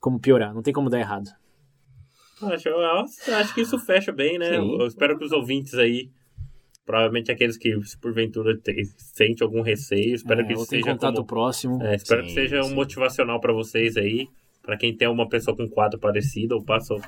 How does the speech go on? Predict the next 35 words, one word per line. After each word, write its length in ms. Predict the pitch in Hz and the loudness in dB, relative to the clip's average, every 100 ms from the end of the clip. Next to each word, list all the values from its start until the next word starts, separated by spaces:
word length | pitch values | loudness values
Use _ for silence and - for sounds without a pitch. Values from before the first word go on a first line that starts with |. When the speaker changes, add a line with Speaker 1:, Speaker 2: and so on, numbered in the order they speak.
| - | 0
Speaker 2:
por 100 | 113 | 2
uma 140 | 104 104 | 2 -2
Speaker 1:
É. 20 | |
Speaker 2:
situação 480 | 98 104 101 110 104 | 0 -2 -2 -2 0
aí, 200 | 110 139 139 - | 0 0 -6 -6
poder 260 | 156 147 143 | -2 -2 0
dar 220 | 135 135 | 0 0
esse 120 | 131 | -2
pontapé 480 | - 139 135 131 127 | -6 0 0 4 2
inicial. 500 | 123 131 - 104 107 - - | 2 -2 0 0 -2 -12 -10
Speaker 1:
Isso. 360 | 113 104 - 101 98 | -6 -4 -4 -6 -10
E 360 | 101 110 117 120 | -6 -2 0 0
também 500 | 117 127 147 185 196 | 0 -2 0 2 2
explorar 320 | 185 - 180 185 | 0 0 0 0
um 60 | |
pouco 200 | 185 202 | -2 -2
mais 240 | 165 147 120 | 0 0 0
as 80 | 113 | -6
referências 480 | 117 123 127 120 | -2 0 0 0
citadas 440 | 113 - 120 117 104 | -2 0 0 0 0
aqui. 120 | 101 | 0
Speaker 2:
Sim. 240 | 160 160 196 | 0 0 -6
Speaker 3:
Sim. 320 | 135 82 76 - - - | -6 -6 -4 -8 -12 -14
Speaker 1:
Que 140 | - 139 | -4 -2
uma, 520 | 165 170 156 143 127 139 | 2 2 2 0 -4 -10
uma 160 | 143 147 | -4 -2
coisa, 220 | 170 165 | 2 2
uma 140 | 160 160 | 2 0
última 300 | 160 160 147 | 0 0 -2
curiosidade 640 | 143 135 120 123 123 113 | 2 2 2 0 0 0
aí 80 | 117 | 0
do, 260 | 113 110 104 | 2 0 0
do 160 | 113 | -6
termo 320 | 110 123 117 104 | -4 0 0 0
biologia, 680 | 110 117 113 104 123 117 | -2 0 0 0 0 0